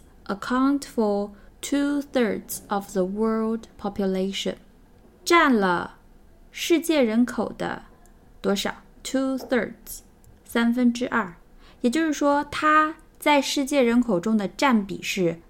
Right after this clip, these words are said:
三分之二。占比多少？Account for后面就直接加上它的比例就可以了。比如说，我们来造一个句子：中国市场占这个公司收入的百分之三十五。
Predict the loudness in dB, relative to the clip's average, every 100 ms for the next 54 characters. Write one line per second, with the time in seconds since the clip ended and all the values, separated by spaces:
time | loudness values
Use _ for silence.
0 | -10 -4 -2 0 -2 -2 -4 -6 -8 -16
1 | -20 -20 -20 -20 -20 -20 -20 -20 -4 0
2 | 2 0 0 -2 -2 -6 -10 -18 -8 -6
3 | -2 2 4 2 -2 2 2 2 0 2
4 | 0 -2 -12 -8 -2 -2 0 0 0 0
5 | 0 -2 -4 -8 -10 -2 0 0 -2 -2
6 | -2 -2 -4 -4 -6 -6 -10 -18 -20 -12
7 | -2 0 4 4 4 2 0 -2 -2 -4
8 | -2 -2 -4 -14 -20 -20 -20 -20 -20 -20
9 | -6 0 2 4 2 2 0 0 -2 0
10 | 4 4 2 -2 0 2 4 2 4 2
11 | 2 2 2 2 0 -2 -4 0 0 2
12 | 2 2 0